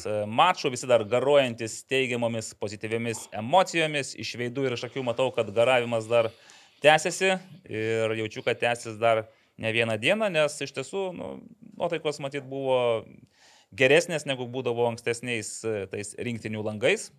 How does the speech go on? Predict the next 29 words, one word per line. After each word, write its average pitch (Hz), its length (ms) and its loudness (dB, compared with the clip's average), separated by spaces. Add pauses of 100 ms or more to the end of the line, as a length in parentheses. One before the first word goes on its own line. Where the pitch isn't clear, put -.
(240)
bent 110 320 -12
jau 101 160 -10
kiek 110 160 -6 (720)
teko 113 320 2
pačiam 117 360 2
atsiminti, 131 460 -8
čia - 140 -2
sėdint 113 380 -4
foteliuose 165 420 -2
arba 104 400 0
studijose, 151 560 -8
tai 120 220 -12 (160)
dažnai 113 340 -4
būdavo 113 340 2
toksai, 113 380 -2
mm, - 560 -12 (440)
pilkas, 214 500 2
e, 202 80 0 (180)
atspalvis, 190 720 0 (480)
nors 120 180 -2
Naglis 117 320 0
Miknevičius 123 400 -4
ir 110 80 -6
šiandien, 175 320 2
matau, 180 300 0
nežiba 165 480 2 (100)
iš-, - 320 -10
išraiškingomis 139 720 -4
spalvomis, 139 400 0